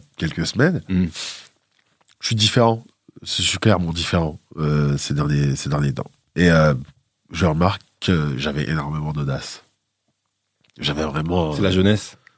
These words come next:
Speaker 1: Ouais, c'est la jeunesse, peut-être. Je sais pas si c'est ça, hein, parce
Speaker 2: Ouais.
Speaker 1: que même là, ça m'a redonné un coup de boost pour revenir dans ce, dans ce mode-là. Et, euh, ouais, c'est vraiment beaucoup d'audace, beaucoup de, de béguin. Faut aller, faut y aller.
Speaker 2: Hmm.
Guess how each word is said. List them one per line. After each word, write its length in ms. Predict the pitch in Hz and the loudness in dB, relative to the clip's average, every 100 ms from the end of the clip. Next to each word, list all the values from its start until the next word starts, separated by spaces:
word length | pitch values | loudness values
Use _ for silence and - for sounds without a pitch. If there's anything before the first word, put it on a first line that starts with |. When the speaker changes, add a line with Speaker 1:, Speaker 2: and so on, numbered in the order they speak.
| _ - | _ 0
Speaker 1:
Ouais, 120 | 107 | 0
c'est 140 | - | 2
la 140 | 76 71 | -2 -4
jeunesse, 340 | 98 123 135 | -2 0 0
peut-être. 180 | - 107 | -2 -6
Je 100 | 98 | -4
sais 120 | 156 | 0
pas 100 | 185 | 0
si 100 | 170 | 0
c'est 140 | 139 160 | 0 2
ça, 180 | 226 | 4
hein, 140 | 190 175 | 4 4
parce 200 | 107 98 | 0 0
Speaker 2:
Ouais. 60 | |
Speaker 1:
que 480 | 98 90 85 80 78 - _ _ _ _ _ _ _ _ 90 | 0 2 0 -2 -6 -10 _ _ _ _ _ _ _ _ -6
même 160 | 95 | 0
là, 400 | 110 165 180 113 | 2 4 6 4
ça 140 | 95 98 | 2 0
m'a 100 | 90 | 0
redonné 260 | 82 98 | 0 2
un 120 | 92 78 - _ | 2 -2 -8 _
coup 120 | 180 | -2
de 60 | 135 | 0
boost 260 | 135 156 - | 0 -2 -2
pour 120 | 101 | 0
revenir 280 | 98 101 92 | 0 0 -2
dans 120 | 85 | -4
ce, 420 | - 87 78 76 | -6 -4 -4 -6
dans 140 | 95 | -8
ce 80 | 90 | -4
mode-là. 340 | 95 87 113 160 - - _ _ _ - | -2 2 2 2 -2 -20 _ _ _ -2
Et, 200 | 92 92 | 4 6
euh, 440 | 92 92 87 85 82 - _ _ 80 | 6 4 2 0 -2 -12 _ _ 0
ouais, 140 | 90 | 2
c'est 140 | - | 4
vraiment 360 | 82 85 92 82 - _ | 2 4 4 0 -6 _
beaucoup 280 | 95 90 92 | -6 -4 -2
d'audace, 360 | 95 90 90 80 | 0 2 0 -2
beaucoup 260 | 85 104 | -4 -4
de, 300 | 92 85 80 76 _ _ _ - | -2 -2 -4 -8 _ _ _ -12
de 120 | 73 - - | -12 -4 2
béguin. 520 | 90 80 95 87 76 - | 2 4 2 2 0 -4
Faut 240 | 95 85 | -2 4
aller, 180 | 90 95 | 6 4
faut 200 | - 87 | 2 2
y 80 | 80 | 4
aller. 180 | 78 73 _ _ | 2 0 _ _
Speaker 2:
Hmm. 160 | 92 | -8